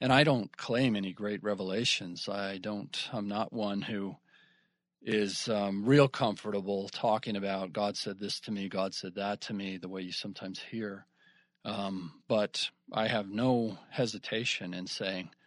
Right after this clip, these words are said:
"I know by the power of the Holy Ghost that the Book of Mormon is true. And if it's true, I trust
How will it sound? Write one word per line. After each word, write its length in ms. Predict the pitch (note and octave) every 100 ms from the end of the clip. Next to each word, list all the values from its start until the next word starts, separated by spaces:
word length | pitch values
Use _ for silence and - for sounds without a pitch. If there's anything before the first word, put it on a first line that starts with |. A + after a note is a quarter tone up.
| _ _ _ -
"I 320 | G#2 A2 G#2+
know 300 | - G#2+ G#2+
by 180 | G#2+ G2+
the 100 | G2+
power 360 | - - F#2 G#2+
of 80 | A2
the 80 |
Holy 240 | G#2+ A2+ G#2+
Ghost 460 | G#2 C3+ G#2+ - -
that 120 | -
the 60 | -
Book 220 | G2 G2
of 60 |
Mormon 320 | F#2+ G2 G2+ G2+
is 180 | G2
true. 420 | - - A2+ B2 - _ _ _ _ _ _ -
And 240 | G#2+ G2
if 140 | G2+ A2
it's 200 | F#2 -
true, 340 | - F#2+ F#2+
I 80 | F2+
trust 600 | - - F#2+ - -